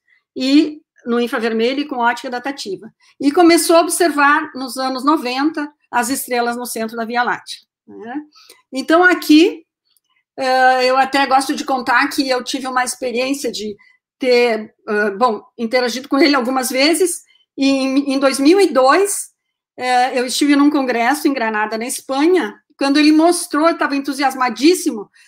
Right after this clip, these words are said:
porque ele mostrou que as observações dele da estrela S dois, eh, tinham mostrado que essas últimas observações correspondiam a periastro, justamente,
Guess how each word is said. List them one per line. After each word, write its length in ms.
porque 220
ele 160
mostrou 440
que 100
as 100
observações 800
dele 280
da 100
estrela 420
S 260
dois, 520
eh, 560
tinham 480
mostrado 600
que 220
essas 360
últimas 360
observações 640
correspondiam 640
a 80
periastro, 600
justamente, 680